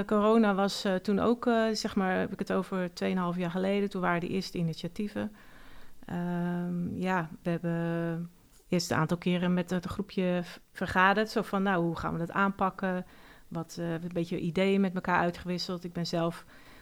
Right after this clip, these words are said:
op verschillende plekken in Nederland, eh, wezen kijken naar andere trimbanen, want er zijn, we zijn daar niet in u-, niet uniek in op zich. Ehm, nou, zo heeft het een beetje vorm gekregen. Nou, toen zochten we eigenlijk iemand die ook, eh, kon helpen met, eh, wat communicatiewerk, eh, en, eh,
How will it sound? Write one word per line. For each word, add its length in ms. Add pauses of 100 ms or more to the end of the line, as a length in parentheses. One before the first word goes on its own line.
op 100
verschillende 340
plekken 300
in 80
Nederland, 540
eh, 100 (160)
wezen 220
kijken 340
naar 140
andere 600
trimbanen, 540
want 120
er 60
zijn, 540
we 220
zijn 220
daar 100
niet 180
in 140
u-, 420
niet 220
uniek 280
in 140
op 100
zich. 220 (800)
Ehm, 540 (480)
nou, 180
zo 120
heeft 140
het 120
een 60
beetje 260
vorm 260
gekregen. 540
Nou, 180
toen 100
zochten 240
we 60
eigenlijk 320
iemand 300
die 160
ook, 320
eh, 160
kon 160
helpen 340
met, 260
eh, 100 (200)
wat 140
communicatiewerk, 1080
eh, 120
en, 420
eh, 60